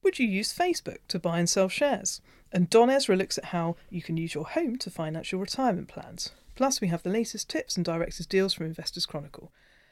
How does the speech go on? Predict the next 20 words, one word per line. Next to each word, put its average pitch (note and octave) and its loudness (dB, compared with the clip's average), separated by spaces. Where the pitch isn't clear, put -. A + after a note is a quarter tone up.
The A3+ 2
Money E4+ 6
Show A#3+ 2
will G#3 4
be F#3 -2
back F#3+ 0
next - -2
week, C#4 -6
but - -10
for - -6
now C4+ 0
it's - -6
goodbye G3+ 2
from F3 0
me F3 -2
and F3 -2
our D#3+ -6
studio F#3+ -4
guests. - -10
Goodbye. C#4+ -4